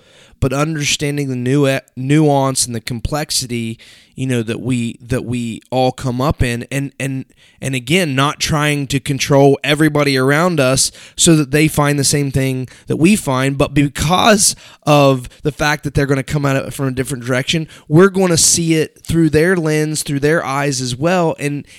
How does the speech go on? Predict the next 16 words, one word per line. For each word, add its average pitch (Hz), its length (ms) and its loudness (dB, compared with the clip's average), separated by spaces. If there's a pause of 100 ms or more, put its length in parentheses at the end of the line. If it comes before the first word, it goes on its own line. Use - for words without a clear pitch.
it's 147 180 -2
gonna 151 220 -4
create 139 340 -4
a 131 60 -4
beauty 139 340 0
for 131 260 -4
us 131 300 -2
that, 120 280 -10 (540)
you 143 80 -4
know, 135 120 0
about 131 260 -2
the 135 80 -8
gospel, 139 540 -2
about 127 280 -4
life, 135 640 -2
about 123 560 -6